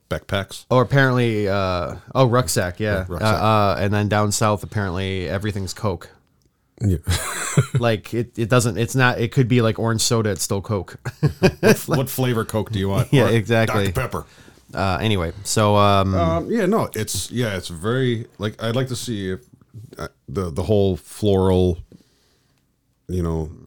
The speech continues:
Speaker 2: Mm-hmm.
Speaker 1: uh, floral notes. Let's see what that, maybe that comes out a little later or when it's cooler.
Speaker 2: Yeah, it could.
Speaker 1: So.
Speaker 2: Anyway, good. So what would you do as a mug rating for this
Speaker 1: Oof.
Speaker 2: one? 'Cause I,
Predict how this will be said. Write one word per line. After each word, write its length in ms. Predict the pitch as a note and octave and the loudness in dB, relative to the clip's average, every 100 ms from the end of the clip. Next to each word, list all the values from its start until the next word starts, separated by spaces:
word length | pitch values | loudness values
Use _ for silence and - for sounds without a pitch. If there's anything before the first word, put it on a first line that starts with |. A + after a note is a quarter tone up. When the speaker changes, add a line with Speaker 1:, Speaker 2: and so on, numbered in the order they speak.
| - - | -16 -12
Speaker 2:
Mm-hmm. 320 | G#2 B2+ F3 | -6 -4 -4
Speaker 1:
uh, 140 | D3 | -8
floral 380 | - G#2 G2+ F2 | -10 -6 -4 -4
notes. 380 | D2+ C2+ - - | -6 -8 -10 -10
Let's 100 | D#2+ | -8
see 140 | - F2+ | -4 -2
what 140 | F2+ | -2
that, 260 | F2 E2+ C2+ | 0 -2 -2
maybe 200 | F2 D2+ | -4 -2
that 80 | D2+ | -4
comes 200 | F#2 E2+ | -2 -2
out 140 | D#2 | -2
a 20 | |
little 200 | D2+ D#2 | -4 -4
later 380 | D2 D2+ C#2 C#2+ - | -4 -4 -6 -8 -10
or 180 | B1+ | -8
when 140 | C#2+ D#2+ | -6 -8
it's 140 | - | -8
cooler. 400 | - D2+ C2+ - - | -8 -6 -6 -8 -2
Speaker 2:
Yeah, 180 | G3+ A2+ | 2 2
it 120 | A2 | 0
could. 180 | C3 C3 - - | 0 0 -2 -20
Speaker 1:
So. 340 | - - - - _ | -20 -14 -12 -14 _
Speaker 2:
Anyway, 240 | E3+ F3 A#2+ | 2 4 4
good. 280 | F#3+ G2 | 2 0
So 280 | - D3+ D3 | 2 6 6
what 380 | C#3 C3 D#3+ C3+ | 6 6 6 6
would 200 | D#3 C3+ | 4 4
you 460 | C3+ D3 D3 C#3+ C#3+ | 2 4 4 4 4
do 260 | C#3 C#3+ | 4 4
as 140 | C#3 C3+ | 4 4
a 60 | |
mug 200 | C#3 D3+ | 4 4
rating 240 | A#2+ G#2 C3 | 2 2 2
for 80 | C3+ | 2
this 180 | B2 | 2
Speaker 1:
Oof. 60 | - | -2
Speaker 2:
one? 80 | F2+ | -6
'Cause 140 | F#2+ F2+ | -4 -2
I, 460 | G#2+ A2+ G#2+ G#2 | 0 2 2 0